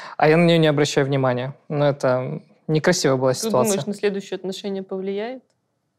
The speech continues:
Speaker 1: Ну, я хочу до следующих отношений это всё проработать. Ну, и в любом случае, будущая девушка будет об этом однозначно знать. То есть, что есть такая проблема.
Speaker 2: На что ты работаешь над ней?
Speaker 1: Конечно, потому что, ну, как бы утаивать такое точно не надо, потому
Speaker 2: Ну да.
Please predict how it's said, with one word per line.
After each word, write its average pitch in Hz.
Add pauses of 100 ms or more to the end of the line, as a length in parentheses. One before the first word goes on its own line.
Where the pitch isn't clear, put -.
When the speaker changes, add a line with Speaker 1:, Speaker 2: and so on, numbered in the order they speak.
(520)
Speaker 1:
Ну, 156
я 165
хочу 151 (140)
до 151
следующих -
отношений 147
это 123
всё -
проработать. 143
Ну, 165
и -
в 131
любом 156
случае, 127
будущая 143
девушка 139
будет 135
об 131
этом 135
однозначно 135
знать. 143 (520)
То -
есть, 127
что -
есть 156
такая 147
проблема. 170
Speaker 2:
На 202
что 202
ты 202
работаешь 180
над 190
ней? 190
Speaker 1:
Конечно, 131
потому 135
что, -
ну, 135
как 127
бы 127
утаивать 147
такое 143
точно 139
не 135
надо, 165
потому 131
Speaker 2:
Ну -
да. -